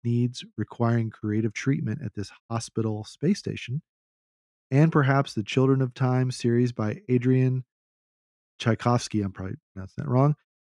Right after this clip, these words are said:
with a strong disclaimer for language," end quote. Well, thank you, Sherry. Uh, those are, you know, that, that, I keep hearing that book recommended, uh, Speaker for the Dead. I've read,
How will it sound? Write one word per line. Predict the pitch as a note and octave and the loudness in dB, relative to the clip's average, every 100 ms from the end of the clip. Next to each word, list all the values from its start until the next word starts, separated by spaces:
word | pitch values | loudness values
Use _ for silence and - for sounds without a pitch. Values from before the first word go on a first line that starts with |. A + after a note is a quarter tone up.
| _ _ | _ _
with | B2+ A#2+ | 2 2
a | |
strong | B2 - A#2+ A#2 G#2 | 2 2 2 2 -2
disclaimer | G2+ - G#2 F#2+ G2 | -6 -6 -6 -6 -8
for | - A2 | -6 -6
language," | A2 A2 - - _ - | -6 -8 -12 -16 _ -8
end | A2+ G2+ | -6 -6
quote. | A2 - G#3 - | -6 -6 -8 -4
Well, | B2 | 0
thank | - D3+ | 4 6
you, | D3+ | 6
Sherry. | - C#3 C3 C3 C#3+ - | 6 6 8 8 4 0
Uh, | B2 A#2 | 0 2
those | A#2 C3+ C#3 | 6 6 8
are, | B2+ A#2+ _ _ - | 6 2 _ _ 4
you | C3+ | 8
know, | C#3+ | 8
that, | C#3+ D#3 D3 | 8 4 6
that, | D#3+ E3 - | 6 6 4
I | C#3 | 4
keep | - F3 | 6 6
hearing | - D#3+ D3+ | 6 6 6
that | C#3 C#3 | 4 4
book | B2 B2 | 2 4
recommended, | A#2+ A2+ A#2 A2+ G#2+ A2+ E3+ | 2 2 0 0 0 -4 -8
uh, | - G#2 | -8 -8
Speaker | - B2 A#2 | -4 -4 -2
for | A2+ | -2
the | G#2+ | 0
Dead. | G#2+ G#2 | 0 0
I've | D3+ G#2+ G#2+ | 0 -2 0
read, | A2 A#2 B2 C3 | 2 4 4 0